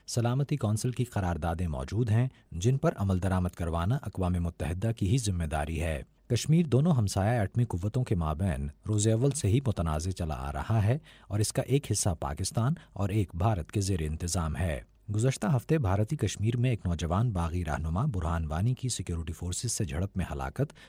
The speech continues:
اور پھر اس واقعے کے خلاف ہونے والے مظاہرے میں پولیس اور سیکیورٹی forces سے جھڑپوں میں تیس سے زائد افراد ہلاک ہو چکے ہیں۔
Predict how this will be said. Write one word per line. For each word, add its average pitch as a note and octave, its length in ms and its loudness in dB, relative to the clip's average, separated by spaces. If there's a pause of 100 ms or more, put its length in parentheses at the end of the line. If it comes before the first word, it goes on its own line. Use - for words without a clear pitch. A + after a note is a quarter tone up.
اور A2 140 -4
پھر C#3 160 0
اس A2+ 160 -2
واقعے G2 320 0
کے B2+ 220 -2
خلاف F#2+ 360 -2
ہونے F2 160 0
والے D#2+ 240 0
مظاہرے E2 440 2
میں D#2 200 0 (340)
پولیس B2+ 300 2
اور - 100 -4
سیکیورٹی G2 440 -2
forces G2 400 -2
سے C3 120 0
جھڑپوں F#2 360 0
میں D2 180 0 (380)
تیس D3+ 180 2
سے - 160 2
زائد F2+ 280 2
افراد F2+ 420 -2
ہلاک D#2+ 300 -2
ہو D#2+ 60 -4
چکے G#2 280 -2
ہیں۔ E2 200 0